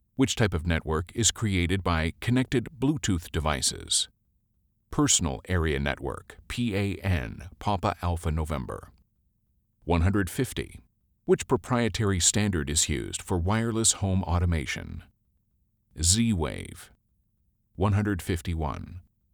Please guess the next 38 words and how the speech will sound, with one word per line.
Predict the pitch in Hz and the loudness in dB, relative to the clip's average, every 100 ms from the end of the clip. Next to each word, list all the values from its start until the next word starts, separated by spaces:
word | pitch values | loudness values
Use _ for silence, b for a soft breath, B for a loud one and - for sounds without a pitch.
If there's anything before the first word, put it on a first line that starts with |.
| _ | _
Which | 185 - | 0 2
type | 143 123 | 2 0
of | 98 | 0
technology | - 87 98 90 78 71 | 0 2 2 2 0 -4
was | 69 - | 0 0
introduced | - 117 87 85 87 - | 2 0 0 0 0 0
by | 90 85 | 0 0
Garmin | 78 117 120 73 50 - | 2 2 4 2 -4 -6
in | 98 87 | 0 0
two | 87 127 | 0 0
thousand | 117 104 95 92 | 0 0 2 2
seven | - 107 78 55 50 | 4 4 0 -4 -10
for | - 110 | -2 0
low-power | 98 131 147 117 113 107 | 4 4 2 0 2 2
sensors | - 82 73 78 76 - | 2 0 0 0 0 0
which | 90 87 - | -2 -2 0
didn't | 127 123 117 | 0 2 2
need | 107 98 | 2 2
to | |
send | 90 92 82 | 2 2 2
a | |
lot | 76 107 110 | 0 0 0
of | 92 | 0
data | 80 67 65 65 b b | -2 0 -4 -6 b b
and | 117 | 0
often | 143 151 113 | 2 0 0
go | 98 95 | 2 2
for | 85 82 | 2 2
long | 85 85 | 2 2
periods | - 87 80 73 | 0 -2 0 -2
of | - | -2
time | 73 67 73 | -4 -2 0
without | 90 92 104 - | 0 0 -2 -2
transferring | 123 131 - 92 73 71 | 0 0 0 -4 -4 -4
data? | 64 62 50 - _ _ _ _ _ _ _ _ _ | -6 -6 -10 -14 _ _ _ _ _ _ _ _ _
Adaptive | 98 101 120 - 120 | -2 2 2 2 0
Network | 101 - 95 90 | 0 0 0 0
Technology, | 95 85 80 69 57 - 57 - | -2 0 -2 -2 -4 -8 -10 -10